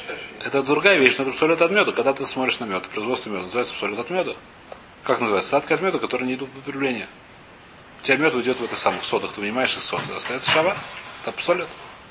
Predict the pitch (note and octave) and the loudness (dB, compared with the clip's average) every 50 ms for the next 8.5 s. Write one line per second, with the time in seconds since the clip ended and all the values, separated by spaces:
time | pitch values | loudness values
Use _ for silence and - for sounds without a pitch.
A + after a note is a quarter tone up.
0 | - - - - B2 C3 C#3+ - - C3+ - - C#3+ C#3 C3 A#2+ A#2 - - - | -20 -20 -4 2 2 4 4 4 2 0 0 2 4 4 6 6 4 2 -2 -8
1 | - - - - - - - - - - - - - G#2+ G#2 G2+ G2+ - - A2 | -12 -12 -12 -14 -18 -18 -16 -16 -14 -12 -12 -8 -2 2 2 4 4 2 0 2
2 | - C3+ B2+ D3 D3 - C3 - - - A#2+ A#2 A2 - - G#2 - - - - | 2 4 4 4 4 4 2 0 -2 -2 -4 -4 -2 -4 -4 -6 -4 -2 -2 0
3 | G2 F#2 - - - G#2 G2 E2+ - - - - A2+ - - F2+ - F2+ F2 - | -2 -2 -4 -6 -4 -4 -4 -4 -4 -4 -6 -6 -6 -8 -8 -10 -8 -10 -10 -6
4 | - C#3 C3+ - D3+ D3 B2+ A2 G2+ A2+ A#2+ G#2 G2 G2+ F#2 - - - F#2 F2+ | -4 -4 -2 -2 -2 -2 -2 -2 0 0 0 0 0 0 -2 -2 -4 -6 -8 -8
5 | - - G#2 G#2+ G#2+ - - - - - - - - - - - - - - - | -8 -8 -8 -8 -10 -10 -12 -14 -14 -16 -18 -20 -20 -20 -20 -20 -20 -20 -20 -20
6 | - - - - - - - - - - - - - B2+ C#3 C3 - - - A#2+ | -20 -20 -20 -20 -20 -20 -20 -20 -20 -12 -8 -6 -2 0 0 0 2 2 2 0
7 | G#2 F#2 - E2+ - - C#3 C3 B2+ - - A2 G2 E2+ D2+ - - G2+ G2+ A2+ | 0 -2 -4 -8 -4 -2 0 0 0 0 0 0 0 0 -2 -4 -6 -8 -4 -2
8 | B2+ C#3 C3+ - - - F2 E2 D#2 - | -2 -2 -2 -2 -2 -4 -6 -6 -6 -10